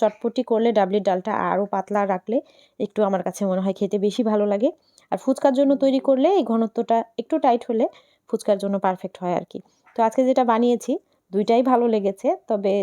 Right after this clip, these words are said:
যদি শুধু চটপটির জন্য করা হয় তাহলে ডাবলির ই গ্রেভিটা একটু বেশি রাখলেই ভালো হয়।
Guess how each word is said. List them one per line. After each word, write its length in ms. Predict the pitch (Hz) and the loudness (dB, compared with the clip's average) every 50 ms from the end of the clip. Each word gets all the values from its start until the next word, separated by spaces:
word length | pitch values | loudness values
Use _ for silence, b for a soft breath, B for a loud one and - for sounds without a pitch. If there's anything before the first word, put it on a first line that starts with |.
| - 185 | -2 -4
যদি 160 | 208 202 208 233 - - | -4 -4 -2 -4 -2 -4
শুধু 180 | 254 233 254 294 277 | -2 -2 -2 0 0
চটপটির 380 | 294 254 - - 254 - 285 254 | 0 -2 -2 -4 -4 -2 -2 0
জন্য 180 | 254 269 262 262 | 0 0 0 0
করা 200 | 254 254 247 262 254 | 0 0 0 0 0
হয় 140 | 311 339 330 - | 0 0 0 0
তাহলে 260 | 254 233 240 233 240 240 b b b b b b b - | 0 0 2 0 0 0 b b b b b b b -2
ডাবলির 360 | 202 220 214 202 214 214 190 - _ _ _ _ _ _ - | 0 0 2 2 0 -4 -4 -8 _ _ _ _ _ _ -4
ই 80 | 220 220 220 208 180 170 | 0 0 0 0 0 0
গ্রেভিটা 380 | 208 202 196 214 233 - 233 233 - - | 0 0 0 0 0 0 0 -2 -2 -6
একটু 140 | 190 - - | -8 -6 -4
বেশি 240 | 202 196 208 - - 220 | -2 -2 -4 -2 -2 -4
রাখলেই 240 | 208 196 - 247 262 220 190 | -4 -2 -2 -2 -2 0 -2
ভালো 140 | 170 170 175 170 | -2 -2 -4 -6
হয়। 140 | 175 - | -8 -10